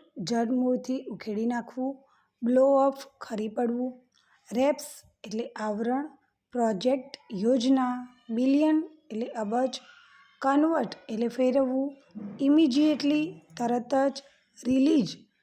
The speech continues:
મુક્તિ, છૂટું કરવું તે. સેન્ટર એટલે કેન્દ્ર.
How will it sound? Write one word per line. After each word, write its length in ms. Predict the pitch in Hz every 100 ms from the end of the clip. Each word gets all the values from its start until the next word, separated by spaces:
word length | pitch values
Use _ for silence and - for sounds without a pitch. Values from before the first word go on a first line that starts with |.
| _ _ -
મુક્તિ, 720 | 233 254 - - 294 185 -
છૂટું 360 | - 254 208 262
કરવું 320 | 240 220 233
તે. 300 | 247 220 175 _ _ _ _ - -
સેન્ટર 500 | 254 269 262 294 302
એટલે 400 | - - 240 240
કેન્દ્ર. 540 | 233 254 277 277 269